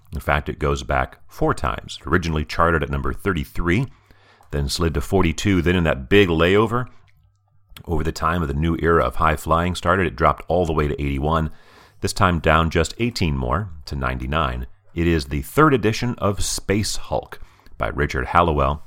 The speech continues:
published by Games Workshop, uh, with a thousand more than Forbidden Island, and only twenty-seven thousand more than last time. That is the smallest increase of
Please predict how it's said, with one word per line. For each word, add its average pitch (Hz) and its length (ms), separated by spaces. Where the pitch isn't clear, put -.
published 85 420
by 60 140
Games 73 360
Workshop, 71 580
uh, 57 220
with 69 220
a - 80
thousand 78 560
more 69 320
than 64 240
Forbidden 67 580
Island, 67 380
and 87 140
only 117 340
twenty-seven 139 1080
thousand 64 720
more 78 500
than 76 200
last 80 300
time. 53 300
That 98 300
is 76 440
the 76 140
smallest 113 800
increase - 760
of 71 180